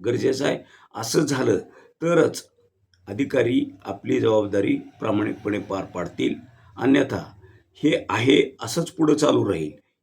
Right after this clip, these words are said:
हे चालू जर राहायचं नसेल, तर कुठंतरी कठोर पावलं उचलावी लागतील आणि आमदार साहेबांनी एक पाऊल उचललेलं आहे. आता स्थानिक स्वराज्य संस्थांमध्ये असलेल्या या लोकप्रतिनिधींनी सुद्धा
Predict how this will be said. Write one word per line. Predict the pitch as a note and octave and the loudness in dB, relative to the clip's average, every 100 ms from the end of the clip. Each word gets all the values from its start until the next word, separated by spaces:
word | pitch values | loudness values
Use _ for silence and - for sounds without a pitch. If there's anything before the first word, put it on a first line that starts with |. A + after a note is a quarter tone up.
| B2 | -12
हे | |
चालू | A#2+ B2 B2+ D3+ | -2 2 6 8
जर | D3+ D3+ D3+ - | 8 6 4 0
राहायचं | A#2+ A#2+ B2 A#2+ | 0 0 0 -2
नसेल, | - E2+ E2+ | -2 -6 -8
तर | - _ - | -12 _ -10
कुठंतरी | - C3+ D3+ D#3+ | -8 -4 0 0
कठोर | D3+ B2 C3+ | 2 2 2
पावलं | B2+ C3 B2 | 0 0 0
उचलावी | B2 A2+ - A2 B2+ | 0 -2 -2 2 2
लागतील | G#2+ - D#2+ D2 - _ _ - | 0 -4 -12 -18 -20 _ _ -8
आणि | G#2 A#2 A#2+ - _ _ - | -4 -2 -4 -8 _ _ -6
आमदार | A#2+ C#3 | 0 0
साहेबांनी | C#3 C#3+ C#3 D3 D3 D3+ - _ _ _ _ _ _ _ _ - | 2 2 4 4 4 0 -8 _ _ _ _ _ _ _ _ -6
एक | D3 - | -6 -2
पाऊल | D3 D#3+ D#3 | 0 4 4
उचललेलं | E3 D#3 D3 C3+ | 6 6 6 4
आहे. | C3 - _ | -2 -12 _
आता | - C3+ | -8 -8
स्थानिक | B2+ A2+ C#3 | -4 -2 -2
स्वराज्य | - C#3+ C3+ C3+ | -2 -2 -2 -4
संस्थांमध्ये | C#3 C#3+ C3+ D3 D3 C#3+ D3 | -4 -6 -6 0 4 6 4
असलेल्या | D3 - C#3 D3 | 2 -2 2 4
या | D3 D3+ | 4 2
लोकप्रतिनिधींनी | D3 C#3+ C#3+ D3+ D3+ D3+ C#3+ D3 | 2 0 -4 -4 2 4 4 4
सुद्धा | D3+ D3 D3 | 2 0 -2